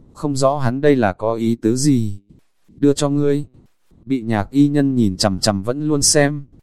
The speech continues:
Tiêu Thiên Hữu đành phải ra tiếng giải thích. Hắn nên may mắn ánh lửa chiếu vào trên mặt, làm nhạc y nhân vô pháp thấy rõ hắn phiếm hồng nhĩ tiêm. Nhận thức nhạc y nhân lâu như vậy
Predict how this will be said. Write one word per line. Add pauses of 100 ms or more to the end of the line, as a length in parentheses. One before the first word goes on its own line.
Tiêu
Thiên
Hữu
đành
phải
ra
tiếng
giải
thích. (420)
Hắn
nên
may
mắn
ánh
lửa
chiếu
vào
trên
mặt, (280)
làm
nhạc
y
nhân
vô
pháp
thấy
rõ
hắn
phiếm
hồng
nhĩ
tiêm. (560)
Nhận
thức
nhạc
y
nhân
lâu
như
vậy